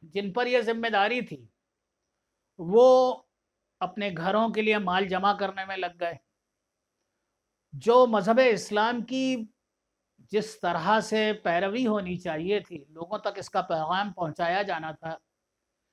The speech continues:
आज गैर मोमिनों के दरमियान इस्लाम के बारे में कितने मिसकंसेप्शन हैं, कितनी वो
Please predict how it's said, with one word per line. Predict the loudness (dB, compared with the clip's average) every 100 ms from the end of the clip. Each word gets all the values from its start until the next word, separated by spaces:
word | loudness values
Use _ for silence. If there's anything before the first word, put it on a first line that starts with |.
| _ _ 0
आज | 4 6 4 0 -12 _
गैर | -2 4 6 6
मोमिनों | 4 0 0 -2 0
के | 0
दरमियान | 0 -2 -2 0 2 2 0 -8
इस्लाम | -12 -6 -2 0 0
के | -2
बारे | -2 -2 -4
में | -6 -8
कितने | -10 -8 -8
मिसकंसेप्शन | -6 -8 -8 -6 -8 -6 -8 -10 -6 -6 -4
हैं, | -6 -8 _ _ _ _ _ _ _ _ _ _ _
कितनी | -8 -4 -4 0
वो | 0